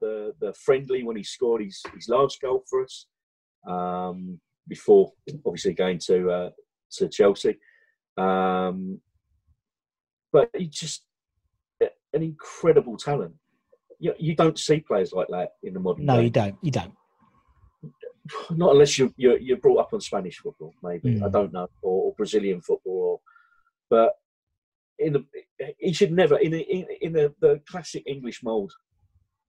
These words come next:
Speaker 1: uh, of the league system and the coaching system, he should never have made it through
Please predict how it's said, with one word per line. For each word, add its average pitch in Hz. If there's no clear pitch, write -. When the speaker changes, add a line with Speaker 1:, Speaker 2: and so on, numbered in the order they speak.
Speaker 1:
uh, 87
of 107
the 113
league 110
system 90
and 104
the 101
coaching 98
system, 90
he 208
should 147
never 165
have 90
made 85
it 80
through 76